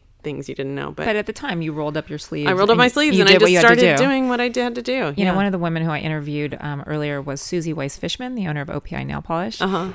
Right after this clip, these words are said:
Speaker 2: And she tells the story about how when she started the company, when, once it turned over to be a nail polish company, her favorite thing to do in the company was to help the factory workers pack the bottles to make sure that things were shipped on time.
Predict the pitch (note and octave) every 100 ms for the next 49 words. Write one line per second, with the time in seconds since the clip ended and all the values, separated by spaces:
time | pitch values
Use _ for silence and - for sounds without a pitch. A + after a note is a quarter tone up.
0 | - F#3 - A3+ C4 C4 G3 F3+ F#3+ F#3+
1 | D#3 C#3+ C#3 E3+ D3 D3 D3 - C#3+ D3+
2 | D3 C#3+ C#3+ C#3 D3 C#3 C3+ C3 C3 -
3 | D3+ C3+ C#3+ - D3 C3 C3 C3+ C3+ C3+
4 | B2+ C3+ C#3+ C3+ B2+ - B2+ C3 C#3 C#3+
5 | - - F3+ E3+ F3 D3 - C#3+ C3+ C3+
6 | C3 C3 C#3 C#3+ C3+ C3 C3 C3 - C3+
7 | C#3+ C3 - - C#3 C3 C3 - C3 -
8 | C3+ C3+ B2+ C3+ - - C3+ C3 C#3 C3+
9 | C3 C#3 D#3 F#3+ - E3 C#3 - C#3+ C3+
10 | C3 - C3+ C3+ C#3 - C3+ C#3 C#3+ D#3
11 | D#3+